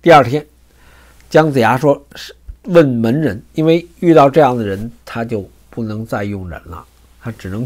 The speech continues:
用他的修行的人。谁走一遭？雷震子，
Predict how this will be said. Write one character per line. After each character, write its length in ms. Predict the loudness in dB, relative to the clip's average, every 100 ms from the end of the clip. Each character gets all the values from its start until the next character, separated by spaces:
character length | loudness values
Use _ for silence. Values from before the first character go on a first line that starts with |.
| -8
用 140 | -10
他 180 | -8 -8
的 180 | -8 -10 _ -20 -20 _ _ _ _
修 300 | -14 -4 -4
行 220 | -4 -10 -12
的 100 | -14
人。 100 | -20 -20 _ _ _ _
谁 220 | 0 4 6
走 200 | 4 4
一 60 |
遭？ 260 | 6 4 4 0
雷 180 | 2 6
震 200 | 4 2
子， 140 | -10